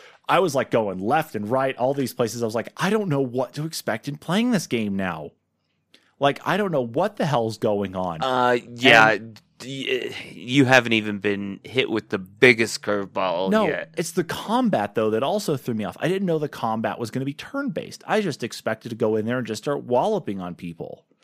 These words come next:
Speaker 2: Oh, yeah, yeah. And the crazy thing is, now all the Yakuza games are gonna be turn-based.
Speaker 1: Like,
Speaker 2: Going
Speaker 1: is,
Speaker 2: forward.
Speaker 1: was Y-, Like a Dragon the first one that was turn-based then?
Speaker 2: Ye-,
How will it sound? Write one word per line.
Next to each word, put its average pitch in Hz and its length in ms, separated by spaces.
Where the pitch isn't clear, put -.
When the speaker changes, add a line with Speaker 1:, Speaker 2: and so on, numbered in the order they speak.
Speaker 2:
Oh, 127 200
yeah, 90 320
yeah. 95 260
And 143 380
the 139 180
crazy 139 340
thing 127 240
is, 117 360
now 110 340
all 113 220
the 107 320
Yakuza 101 460
games 98 360
are 101 80
gonna 104 160
be 98 120
turn-based. 95 800
Speaker 1:
Like, 147 100
Speaker 2:
Going 110 240
Speaker 1:
is, 151 80
Speaker 2:
forward. 110 420
Speaker 1:
was 143 180
Y-, 143 100
Like 147 240
a 214 60
Dragon 135 440
the 110 100
first 113 520
one 135 160
that 139 120
was 123 120
turn-based 143 580
then? 139 160
Speaker 2:
Ye-, 131 240